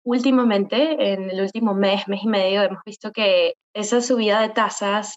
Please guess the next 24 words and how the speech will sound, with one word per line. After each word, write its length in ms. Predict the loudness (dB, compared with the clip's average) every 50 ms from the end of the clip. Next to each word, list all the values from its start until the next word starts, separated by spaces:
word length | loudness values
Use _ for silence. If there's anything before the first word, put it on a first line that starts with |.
| -16 _
ha 300 | -4 -2 0 2 2 0
sido 680 | -2 -4 -6 -4 0 2 2 4 4 4 2 0 -2 -4 _
más 400 | -6 -4 -2 -2 -2 -4 -4 -6
alta 420 | -4 -4 -4 -2 -2 0 -2 0 0
del 120 | -2 -4 -2
consenso, 640 | -2 -4 -4 -2 -4 0 2 2 2 2 2 -2 _ _
del 140 | -10 -8 -6
consenso 540 | -6 -6 -4 -4 -6 -4 -2 -2 -2 -2 -2
esperado 500 | -4 -8 -6 -4 -2 -2 0 0 -2 -2
por 140 | -2 -2 -2
economistas 720 | -2 -2 -4 -4 -2 -2 -2 -4 -6 -8 -8 -6 -6 -4
de 120 | -4 -2 0
Bloomberg. 580 | 2 2 2 2 2 2 2 2 2 0 -2 -6 -10 -14 -14 -14 -14 -16 -18 -18 _
Sin 140 | -4 -2 -2
embargo, 340 | 0 0 0 2 2 2 2
las 200 | 2 0 0 0
monedas 720 | -2 0 0 0 0 0 0 0 0 0 -2 -4 -6 -12 -14 _
no, 840 | -4 0 0 2 2 2 2 2 2 2 2 2 2 0 0 -2 -4
no 140 | -4 -4 -2
han 80 | -2
reaccionado 760 | -2 -4 -4 -4 -6 -6 -4 -4 -2 0 0 2 2 2 2
de 80 | 2 0
manera 320 | 0 0 0 0 -2 -2
positiva. 560 | -4 -6 -8 -6 -4 -2 0 0 0 0 -2